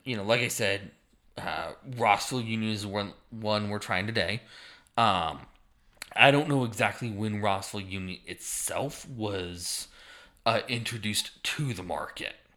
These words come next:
um, by Ross and Squibb or, and or M G P. Um, but, you know, the brand historically, like I said, has about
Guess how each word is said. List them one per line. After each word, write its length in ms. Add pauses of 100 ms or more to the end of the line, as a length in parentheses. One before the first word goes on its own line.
(640)
um, 420 (140)
by 520 (140)
Ross 300
and 100
Squibb 380 (120)
or, 360 (140)
and 240
or 200
M 180
G 180
P. 380 (600)
Um, 540 (960)
but, 600 (380)
you 160
know, 100
the 80
brand 540
historically, 640
like 180
I 40
said, 260
has 180
about 340